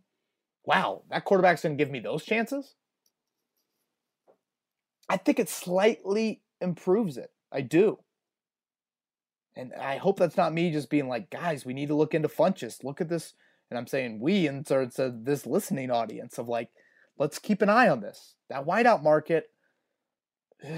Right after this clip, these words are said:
not great, but man, you gotta go find a wideout. Second round's gotta be wideout quarterback, right? Gotta be. Some order, whatever.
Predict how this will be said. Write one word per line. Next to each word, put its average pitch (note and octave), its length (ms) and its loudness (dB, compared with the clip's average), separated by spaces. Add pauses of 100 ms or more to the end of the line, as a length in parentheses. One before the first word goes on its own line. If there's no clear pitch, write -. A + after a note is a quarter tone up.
(2250)
not B2 160 -6
great, D3 320 4
but A2 100 -10
man, B2 240 -4
you A#2 60 -6
gotta B2 160 0
go B2 80 -6
find B2 200 -2
a A2+ 60 -2
wideout. A2+ 320 -4
Second F3 240 2
round's D3+ 240 4
gotta C3+ 180 4
be B2 80 -2
wideout A#2 380 0
quarterback, G2+ 480 -8
right? C3+ 220 -4 (560)
Gotta C#3 220 -2
be. - 140 -16 (160)
Some D3+ 240 2
order, B2+ 400 0
whatever. B2+ 400 -4